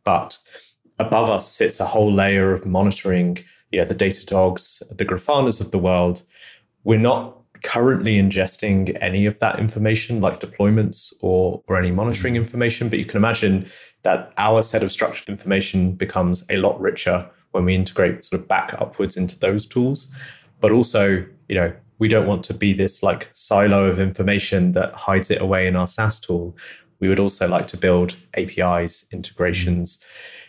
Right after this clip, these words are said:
Speaker 1: exports to BigQuery, just ways of getting your data back out into your own tools such that you can really just sit off of this structured set of information and build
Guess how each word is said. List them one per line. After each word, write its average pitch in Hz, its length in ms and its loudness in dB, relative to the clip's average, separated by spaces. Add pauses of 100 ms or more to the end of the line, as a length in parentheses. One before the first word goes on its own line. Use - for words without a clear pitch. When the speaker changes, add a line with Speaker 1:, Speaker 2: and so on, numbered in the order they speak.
Speaker 1:
exports - 520 0
to - 80 -8
BigQuery, 92 840 0 (120)
just - 220 -8
ways 127 260 4
of 110 140 -2
getting 107 240 2
your 98 120 4
data 98 320 -2
back - 360 -4
out 95 380 -2 (100)
into 95 340 -4
your 95 200 4
own 131 180 4
tools 98 640 0
such - 460 -4
that 113 160 0
you 98 140 -4
can 95 260 -2
really 95 160 0
just - 280 -4
sit 123 220 0
off 113 180 0
of 90 80 -6
this 101 160 0
structured - 380 -4
set 92 140 0
of 92 80 0
information 95 640 0
and 92 220 -2
build 92 380 0